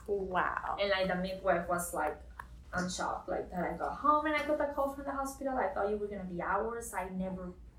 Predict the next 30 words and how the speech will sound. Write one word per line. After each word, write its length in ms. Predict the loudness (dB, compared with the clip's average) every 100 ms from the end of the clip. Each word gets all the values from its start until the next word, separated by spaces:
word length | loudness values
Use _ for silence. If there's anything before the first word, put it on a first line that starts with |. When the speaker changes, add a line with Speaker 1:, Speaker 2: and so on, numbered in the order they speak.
| -4
Speaker 2:
I 60 | 0
would 140 | 2
have 160 | 2 2
never 220 | -2 -6 -4
thought 240 | -2 0
that 80 | -2
you 100 | -2
were 80 | -4
ten 260 | -6 -6 -6
centimeters," 460 | -4 -4 -4 -4
I 100 | -4
did 220 | -4 -4 -4
when 100 | -4
I 160 | -4 -4
talked 240 | -6 -6
to 60 | -10
you 100 | -8
on 60 |
the 100 | -8
phone. 340 | -6 -8 -8 -14 -16 -20 -18 -18 -18 -20 -12
So 240 | 0 4 6
that's 300 | 4 -2 -6 -10 -12 -4
crazy. 500 | -2 -2 -4 -8 -10 0
Speaker 1:
That's 240 | 2 2 0
awesome. 540 | 2 2 0 -4 -2 2
And 80 |
Speaker 2:
And 160 | 6 8
Speaker 1:
that's, 340 | 8 6 2 -2 -4 4
that's 240 | 4 6
the 100 | 2